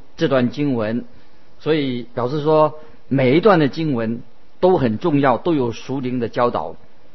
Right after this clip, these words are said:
这一章的确是很重要，因为马可福音我已经说过，是一个行动的福音，主耶稣有很大的作为，其中记载的神迹比其他的福音书还要多。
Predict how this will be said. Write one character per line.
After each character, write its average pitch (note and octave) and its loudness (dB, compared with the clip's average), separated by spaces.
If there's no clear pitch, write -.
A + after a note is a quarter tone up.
这 F3 2
一 D#3 4
章 C#3+ 0
的 D3 -6
确 E3+ 4
是 C3+ -4
很 A2 -4
重 C3+ 0
要， - -2
因 D#3 0
为 C3+ 2
马 C3+ 2
可 B2 0
福 C#3+ -4
音 C#3+ 2
我 A#2+ -2
已 - -4
经 B2 -4
说 D3 2
过， B2+ -2
是 - -8
一 C#3 -4
个 A#2+ 0
行 C#3+ 2
动 F3 4
的 C3 2
福 B2+ -2
音， D3+ 4
主 B2 -6
耶 C#3+ 4
稣 D3+ -4
有 A#2 -2
很 A2 -4
大 C3+ 2
的 A2+ -2
作 A#2+ 0
为， G2+ -4
其 D#3+ -4
中 F3 2
记 A3 -6
载 A#2 2
的 B2 0
神 B2+ 0
迹 C#3+ -4
比 A2 -4
其 C3+ -6
他 D#3 0
的 A#2+ 2
福 C#3 0
音 D3 4
书 C#3 -4
还 - -2
要 C3+ 6
多。 C3 -2